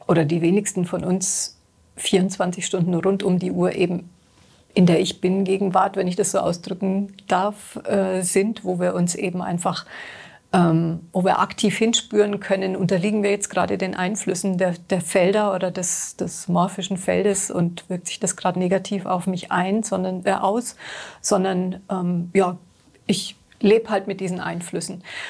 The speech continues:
Mm, wie kann ich denn aussteigen? Weil Denken, das hatten wir ja auch schon in dem ein oder anderen Gespräch, ähm, aktiv denken oder das Ganze zu kontrollieren,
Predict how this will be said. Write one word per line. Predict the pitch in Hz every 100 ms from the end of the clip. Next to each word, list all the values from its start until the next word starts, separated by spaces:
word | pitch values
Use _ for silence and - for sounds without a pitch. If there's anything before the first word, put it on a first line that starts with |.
| - -
Mm, | 202 190 185 -
wie | 170 240
kann | 254 233 233
ich | 240 -
denn | 196 202 202 - -
aussteigen? | 175 190 202 - 175 165 175 170
Weil | 170
Denken, | 165 - 180 208 240
das | 233 180
hatten | 185 180
wir | 175
ja | 175
auch | 180
schon | 220 196
in | 196 196
dem | 196 190
ein | 190
oder | 196 185
anderen | 185 185
Gespräch, | 190 180 - 190 208 208 - - -
ähm, | 202 180 175 175 175
aktiv | - 175 - 196 -
denken | - 185 208 220
oder | 185
das | 180 185
Ganze | 196 180 196
zu | 185 202
kontrollieren, | - 190 190 180 170 196 247 254 254